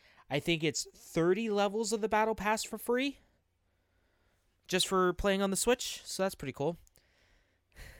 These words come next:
And then, like, the last announcement of the, uh, one of the last announcements of the event. Oh, they don't even have that annou-, oh. Um, Legend of Zelda Skyward Sword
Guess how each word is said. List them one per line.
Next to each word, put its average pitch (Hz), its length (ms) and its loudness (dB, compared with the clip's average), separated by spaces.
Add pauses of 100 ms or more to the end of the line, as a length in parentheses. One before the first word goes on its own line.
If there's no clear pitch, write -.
(360)
And 240 140 0
then, 190 220 -2
like, 226 280 -6 (440)
the 180 160 2
last 131 560 0
announcement 127 920 -2 (1400)
of 139 300 4
the, 139 260 4
uh, 117 260 4 (180)
one 156 160 0
of 185 40 2
the 180 60 4
last 139 320 4
announcements 120 480 -4
of 113 160 -12
the 123 140 -4
event. 98 500 -8 (880)
Oh, 269 160 4
they 175 140 -2
don't 277 160 -2
even 254 180 -6
have 196 320 -4
that 254 180 -2
annou-, 160 300 -8
oh. 214 320 -8 (760)
Um, 185 420 4 (520)
Legend 226 280 4
of 202 40 -2
Zelda 214 220 4
Skyward 214 420 4
Sword 214 440 2